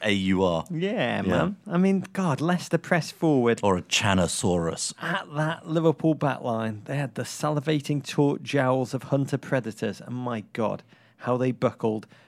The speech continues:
Speaker 2: but they held on. And it all started so brightly for Liverpool. Opened the scoring on fifteen minutes. Mo Salah realised, Davo,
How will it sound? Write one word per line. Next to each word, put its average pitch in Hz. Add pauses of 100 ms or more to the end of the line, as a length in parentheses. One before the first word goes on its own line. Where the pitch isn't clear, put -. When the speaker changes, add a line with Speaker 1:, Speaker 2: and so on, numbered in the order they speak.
Speaker 2:
but -
they 127
held 120
on. 110
And 170
it 202
all 220
started 208
so 208
brightly 208
for 196
Liverpool. 165 (500)
Opened 208
the 190
scoring 180
on 120
fifteen 175
minutes. 120 (240)
Mo 202
Salah 180
realised, 117
Davo, 104